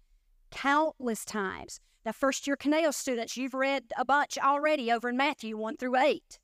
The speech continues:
You have seen where Jesus said, "Fear not, fear not, fear not." And many times he said that. Uh, I'll give you one scripture. If you're taking notes, you can write this one down. And it is Mark five thirty-six. He said, "Don't be afraid, only believe." Now, why don't you go over to Genesis fifteen?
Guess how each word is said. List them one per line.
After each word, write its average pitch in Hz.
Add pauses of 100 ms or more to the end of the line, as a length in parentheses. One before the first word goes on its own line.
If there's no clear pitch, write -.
(420)
You 233
have 220
seen 294
where 220
Jesus 233
said, 226
"Fear 233
not, 220
fear 214
not, 202
fear 220
not." 254 (320)
And 220
many 233
times 247
he 247
said 269
that. 202 (260)
Uh, 208
I'll 233
give 240
you 233
one 254
scripture. 240
If 233
you're 220
taking 262
notes, 233
you 240
can 202
write 247
this 214
one 214
down. 226 (280)
And 233
it 240
is 247
Mark 254
five 269
thirty-six. 294
He 247
said, 214
"Don't 220
be 285
afraid, 226
only 226
believe." 254 (460)
Now, 233
why -
don't 330
you 330
go 330
over 254
to 226
Genesis 240
fifteen? 202